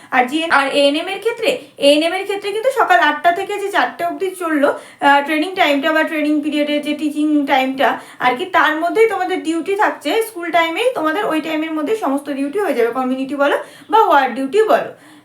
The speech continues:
ঠিক আছে? আর একটা কথা কি, তোমাদের যেটা বলছিলাম যে লেবার ডিউটি, লেবার ডিউটি কীরকম থাকে?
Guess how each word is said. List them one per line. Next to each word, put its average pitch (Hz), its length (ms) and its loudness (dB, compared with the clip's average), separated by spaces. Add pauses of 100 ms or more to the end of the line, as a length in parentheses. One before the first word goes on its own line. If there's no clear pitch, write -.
ঠিক 403 220 -2
আছে? 508 300 -6 (240)
আর 277 180 2
একটা 440 260 0
কথা 466 340 -2
কি, 466 100 0 (260)
তোমাদের 370 500 2
যেটা 370 260 0
বলছিলাম 359 500 -2 (300)
যে 381 100 0
লেবার 285 420 2
ডিউটি, 214 400 -8 (160)
লেবার 415 360 0
ডিউটি 440 240 4
কীরকম 294 420 2
থাকে? - 280 -6